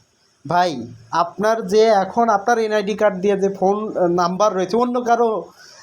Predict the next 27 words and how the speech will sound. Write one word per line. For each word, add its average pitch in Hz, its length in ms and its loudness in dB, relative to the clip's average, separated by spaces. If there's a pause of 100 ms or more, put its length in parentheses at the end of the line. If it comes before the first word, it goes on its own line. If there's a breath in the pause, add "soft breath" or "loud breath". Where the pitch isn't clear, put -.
(140 loud breath)
নাম্বার 208 300 2
আপনি 220 240 -2
ইউজ 208 220 -6
করবেন। 180 260 -2
আপনার 185 280 0
নিজস্ব 208 460 0
ভোটার 196 300 2
আইডি 202 220 2
কার্ড 196 260 0
দিয়ে 202 160 0
যে 208 80 2
নাম্বার 185 380 0 (260)
আপনি 165 220 0
উঠাইছেন, 196 640 0
সেই 220 220 0
নাম্বারটাই 196 720 0 (440 loud breath)
কি 180 260 -2 (720)
আপনি 160 240 0
দিবেন। 190 420 2 (380 soft breath)
যে 170 160 -2
Gmail-টা 214 480 2
আপনার 226 240 0
পার্সোনাল, 208 460 -2
সেটাই 220 340 0
দেওয়ার 202 280 0
চেষ্টা 214 280 -2
করবেন। 214 380 0